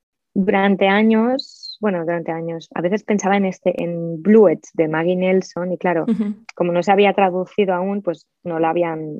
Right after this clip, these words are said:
Speaker 1: leído, pues, muchas de mis amigas aquí, pero vamos, ahora está traducido y
Speaker 2: Ahora
Speaker 1: ya
Speaker 2: ya.
Speaker 1: lo han leído todas. Entonces, no, no te sabría decir así un libro extraño que no haya, que yo
Speaker 2: Ujú.
Speaker 1: me, del que yo me haya enamorado.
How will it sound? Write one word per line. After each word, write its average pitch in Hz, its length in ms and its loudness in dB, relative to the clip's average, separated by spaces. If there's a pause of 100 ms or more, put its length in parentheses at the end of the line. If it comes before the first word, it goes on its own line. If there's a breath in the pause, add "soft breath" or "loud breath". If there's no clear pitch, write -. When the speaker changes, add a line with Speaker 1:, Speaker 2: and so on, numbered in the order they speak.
Speaker 1:
leído, 165 380 2
pues, 160 280 -6
muchas 160 340 -10
de 156 80 -4
mis 151 180 -4
amigas 143 380 -6
aquí, 214 220 2
pero 170 200 2
vamos, 151 240 0
ahora 131 140 -2
está - 140 -6
traducido 160 340 2
y 196 40 2
Speaker 2:
Ahora 180 220 2
Speaker 1:
ya 170 240 2
Speaker 2:
ya. 175 120 2
Speaker 1:
lo 143 80 -2
han 143 60 -4
leído 143 300 0
todas. 185 260 2
Entonces, 180 300 -2 (540 loud breath)
no, 208 680 0 (1120)
no 196 220 -4
te 277 100 -6
sabría 294 360 0
decir 214 420 -4 (180)
así - 260 -8
un 180 140 -6
libro 175 640 -6
extraño 170 540 -2
que 165 140 0
no 165 80 -4
haya, 165 240 -2 (1120)
que 190 160 6
yo 170 100 6
Speaker 2:
Ujú. 170 80 2
Speaker 1:
me, 170 220 0
del 160 300 4
que 170 120 4
yo 160 100 2
me 156 80 -4
haya 151 100 -4
enamorado. 156 460 -6